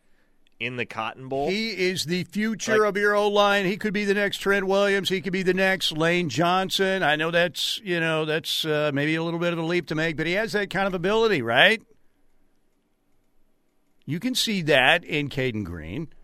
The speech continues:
Speaker 2: So it's not like he was probably making, like, seventy-five thousand dollars or something. I would say it's probably in a much higher range. But the question is, somebody else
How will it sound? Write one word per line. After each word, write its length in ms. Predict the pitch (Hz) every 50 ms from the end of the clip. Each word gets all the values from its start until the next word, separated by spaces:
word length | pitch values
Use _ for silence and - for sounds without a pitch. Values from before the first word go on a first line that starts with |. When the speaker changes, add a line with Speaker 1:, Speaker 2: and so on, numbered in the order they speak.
| - - -
Speaker 2:
So 240 | - - 202 208 208
it's 160 | 202 - -
not 220 | 233 240 240 233
like 520 | 226 220 208 202 196 196 190 151 - - - -
he 140 | 190 190
was 160 | 175 180 156 -
probably 320 | - 180 165 165 160 151
making, 300 | 147 151 151 - 147 131
like, 220 | 123 117 107 104 101 98 _ _ _ -
seventy-five 880 | - - - - - 175 143 143 139 127 120 - 156 127 120 117 107 -
thousand 420 | 139 113 101 104 104 - 110 92
dollars 420 | 92 98 92 80 80 76 73 76
or 80 | 80 -
something. 320 | - 113 95 - 107 101
I 100 | 110 139
would 160 | 151 156 151 -
say 160 | - 156 147
it's 120 | 120 -
probably 680 | - - 175 165 156 156 143 135 131 139 135 135 123 - - - - - - - -
in 120 | 170 170
a 120 | 165 151 151
much 400 | 147 147 151 160 160 160 - -
higher 360 | 143 139 135 131 131 131 127
range. 540 | 117 110 104 90 78 73 73 - - - - - - _ - _ - - - _ _ _ _ - - - - _ _ -
But 640 | 135 180 262 262 226 208 196 - - - - - - - - - - - - - - - - - -
the 80 | 131 127
question 420 | - 202 185 180 - - 165 147
is, 540 | 175 202 208 196 175 165 151 - - - - - - - _ _ _ - - - - - - _ _ _ _ _ _
somebody 400 | - - - 123 120 120 120 123
else 480 | 143 165 170 170 - - - - -